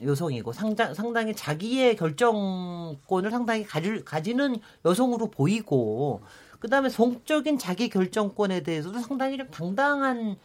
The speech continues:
여성인 것 같고, 그다음에 또 여러 가지 전후 사정, 아니, 왜냐하면 솔직히 뭐 도지사를 좋아했다 그래서 그게 나쁜 일입니까? 근데 그거, 그런 거, 그거에 대한 것도 분명히 그런 정황도 분명히 있는 것 같고, 그러니까는 이제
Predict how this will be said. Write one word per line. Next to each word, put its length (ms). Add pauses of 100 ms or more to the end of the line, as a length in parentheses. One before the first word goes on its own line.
(260)
여성인 420
것 100
같고, 600 (520)
그다음에 420
또 120
여러 340
가지 180
전후 320
사정, 260
아니, 100
왜냐하면 460
솔직히 440
뭐 300 (400)
도지사를 480
좋아했다 460
그래서 160
그게 160
나쁜 320
일입니까? 680
근데 200
그거, 480
그런 260
거, 240 (300)
그거에 400
대한 300
것도 200
분명히 580 (520)
그런 240
정황도 560
분명히 300
있는 340
것 100
같고, 840
그러니까는 520
이제 200